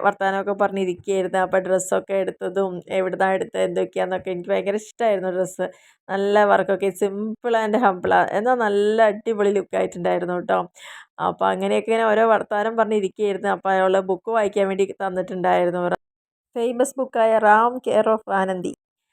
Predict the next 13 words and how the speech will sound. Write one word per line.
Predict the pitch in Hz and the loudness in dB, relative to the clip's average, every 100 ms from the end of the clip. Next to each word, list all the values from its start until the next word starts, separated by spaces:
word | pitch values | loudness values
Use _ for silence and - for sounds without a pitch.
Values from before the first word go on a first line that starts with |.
| _ - _ _ - | _ -20 _ _ -4
അപ്പോ | 175 - 196 208 208 - | -4 -2 2 4 4 2
ആ | 170 190 202 | 4 4 4
ഒരു | 220 226 | 2 2
ബുക്ക് | 220 214 160 160 | 0 0 -2 0
ഞാൻ | 202 214 | 0 4
വായിച്ചിട്ടില്ല, | 233 226 220 262 233 233 262 | 6 6 4 0 4 4 4
മോള് | 247 202 202 | 2 4 6
വായിച്ച് | 214 202 208 | 6 4 4
അവിടെ | 208 | 4
വെച്ചിട്ടുണ്ടായിരുന്നു. | 214 180 196 202 196 190 | 4 2 2 4 4 4
അപ്പൊ | 185 - | 0 0
അതും | 185 190 202 | 0 0 2
കൊടുത്തയച്ചു, | 196 190 196 190 180 | 0 0 -2 -2 0